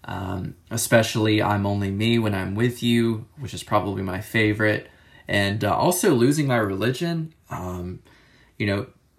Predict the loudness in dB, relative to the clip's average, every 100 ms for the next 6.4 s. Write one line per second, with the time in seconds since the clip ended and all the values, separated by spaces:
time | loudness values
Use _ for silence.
0 | -10 -2 2 2 4 4 4 4 0 -4
1 | -6 0 4 6 4 2 2 4 4 4
2 | 2 -2 -2 -2 -2 -2 0 0 0 -2
3 | 0 2 2 2 0 2 0 -2 -10 _
4 | -18 -14 -14 -4 -2 0 0 0 2 2
5 | 2 0 -4 -4 -4 -4 -4 -2 0 0
6 | 0 0 -4